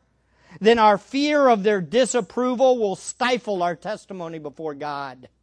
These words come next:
If you are afraid of what people think of you, or you desire for people to appraise you, you are set up for a fall.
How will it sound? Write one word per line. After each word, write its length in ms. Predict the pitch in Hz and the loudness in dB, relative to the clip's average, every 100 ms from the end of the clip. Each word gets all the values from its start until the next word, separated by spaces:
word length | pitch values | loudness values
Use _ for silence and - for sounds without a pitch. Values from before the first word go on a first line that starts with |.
| _ _ _ _ _ _ _ _ _ _ _ _ _ _ _ _ - | _ _ _ _ _ _ _ _ _ _ _ _ _ _ _ _ -2
If 160 | 202 | 0
you 180 | 247 302 | 4 6
are 240 | 311 294 | 6 6
afraid 560 | 262 - 240 302 359 349 | 4 0 2 4 4 2
of 100 | 320 | 2
what 220 | 294 254 | 2 -2
people 320 | - 285 240 | -6 -2 -2
think 300 | - 311 330 | -2 -2 2
of 160 | 330 277 | 2 2
you, 320 | 294 311 311 - - | 2 0 -2 -6 -2
or 160 | 247 | 0
you 320 | 214 277 370 370 | 2 2 2 2
desire 580 | 330 220 320 339 330 | 0 0 2 4 4
for 180 | 277 240 | 4 0
people 360 | - 320 302 262 | 0 -4 -2 -2
to 160 | 254 | 2
appraise 680 | 233 214 - 285 311 339 277 | 2 2 -2 2 2 2 -4
you, 440 | 320 330 339 294 _ _ _ _ - | -4 -2 -2 -4 _ _ _ _ -6
you 200 | 214 277 | 0 4
are 140 | 247 208 | 4 2
set 460 | - - 349 370 | -8 0 4 4
up 260 | 381 320 - | 4 2 -2
for 220 | 277 233 | 2 2
a 60 | 196 | 2
fall. 520 | 226 202 170 127 | 2 2 0 -6